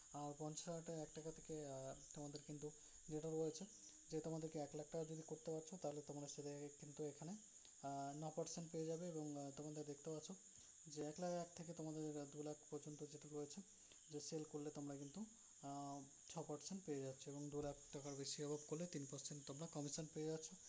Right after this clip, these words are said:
একটা কমিশনেবল, আহ, রেলওয়ে তোমাদের ticket কাটার যে, আহ,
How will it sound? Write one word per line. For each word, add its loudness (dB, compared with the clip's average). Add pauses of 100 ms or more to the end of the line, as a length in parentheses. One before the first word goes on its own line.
(280)
একটা 2
কমিশনেবল, 6 (100)
আহ, 4
রেলওয়ে 4
তোমাদের 2
ticket -2
কাটার 0
যে, 0
আহ, -2